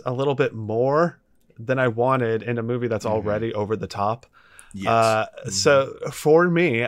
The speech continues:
Speaker 1: that m-, marks it down, but it's still pretty high. I'm gonna chop off four fingers and throw those into the grave for this one.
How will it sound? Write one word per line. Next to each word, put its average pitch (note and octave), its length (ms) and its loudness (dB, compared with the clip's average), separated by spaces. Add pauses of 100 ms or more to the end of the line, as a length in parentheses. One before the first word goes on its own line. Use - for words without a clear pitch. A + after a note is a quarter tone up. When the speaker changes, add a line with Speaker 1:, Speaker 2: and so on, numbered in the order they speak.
Speaker 1:
that C3 300 -2
m-, B2+ 160 -8
marks C#3 320 0
it C3+ 120 0
down, C#3 300 0
but E3 140 0
it's D#3 160 -4
still F#3 160 -4
pretty E3+ 220 -6
high. D3 160 2
I'm A#2 120 -6
gonna D#3 140 -8
chop D#3 240 0
off C#3 160 2
four C3+ 180 0
fingers G#2+ 420 -6
and G2+ 100 -12
throw A2+ 200 -2
those G#2+ 240 -6
into G2+ 180 -10
the G2 120 -10
grave F#2+ 280 -10
for F#2 120 -14
this F#2 240 -12
one. F2+ 180 -16